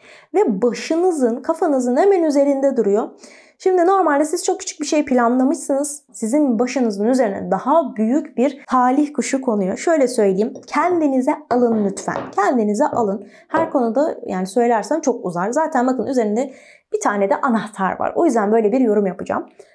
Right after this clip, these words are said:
Kendinize alın. İş, eğitim, kariyer ne isterseniz alabilirsiniz. Şöyle söyleyeyim. Düşünüyordum ki ben kazandığım parayı biriktire biriktire ev alırım.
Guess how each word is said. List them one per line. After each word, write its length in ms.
Kendinize 440
alın. 220
İş, 220
eğitim, 240
kariyer 380
ne 160
isterseniz 540
alabilirsiniz. 800
Şöyle 220
söyleyeyim. 480
Düşünüyordum 800
ki 440
ben 400
kazandığım 760
parayı 640
biriktire 680
biriktire 800
ev 160
alırım. 340